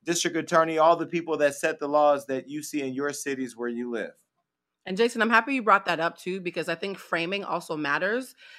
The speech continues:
Speaker 2: Because a lot of times, let's be honest, guys, when, when we saw what was happening in Philly, we called it rioting, right? Be very careful with the words that you use. Those are dog whistles. When a group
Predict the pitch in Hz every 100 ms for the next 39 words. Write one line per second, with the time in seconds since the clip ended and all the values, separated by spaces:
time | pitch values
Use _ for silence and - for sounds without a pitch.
0 | _ 190 202 196 208 233 233 220 196 185
1 | 202 226 226 214 214 202 160 143 151 170
2 | 175 214 233 226 220 196 196 185 165 165
3 | 208 190 185 170 160 156 160 156 160 151
4 | - 139 165 202 - _ _ _ _ _
5 | 180 240 190 254 339 269 277 262 247 220
6 | 214 185 190 214 190 190 196 180 202 190
7 | 185 170 175 180 190 165 151 - - 160
8 | - _ _ - 208 226 226 226 185 269